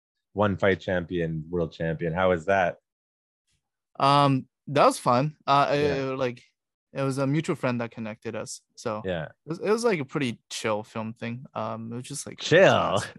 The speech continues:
Speaker 2: Yeah, it was just, like, a class. It, we didn't really, like, I didn't fight him. <laughs>
Speaker 1: Yeah, yeah. <laughs> I could barely fight him. He'd probably, I've heard, I, I've, I've never had the opportunity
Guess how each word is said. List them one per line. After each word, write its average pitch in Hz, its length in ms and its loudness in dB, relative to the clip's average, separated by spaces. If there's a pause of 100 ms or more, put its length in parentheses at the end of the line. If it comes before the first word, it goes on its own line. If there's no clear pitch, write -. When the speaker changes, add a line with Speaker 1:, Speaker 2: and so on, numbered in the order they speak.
(600)
Speaker 2:
Yeah, 226 300 8
it 247 40 10
was 247 100 6
just, 262 160 0
like, 240 120 6
a 160 80 4
class. 127 640 2
It, 123 160 -2 (160)
we 123 160 -4
didn't 139 280 -4
really, 101 280 -10 (540)
like, - 200 -2 (220)
I 143 100 4
didn't 180 200 6
fight 160 240 6
him. 143 360 2 (160)
<laughs> 220 160 6
Speaker 1:
Yeah, 190 280 4 (500)
yeah. 143 400 2
<laughs> - 60 -20 (520)
I 117 140 4
could 120 180 2
barely 95 300 4
fight 82 340 -2
him. 85 200 -4
He'd 95 160 -4
probably, 101 340 2
I've 101 160 2
heard, 107 220 2
I, 110 260 2 (120)
I've, 113 120 -4
I've 123 220 -4
never 147 260 -2
had 135 140 0
the 127 80 -2
opportunity 120 400 -8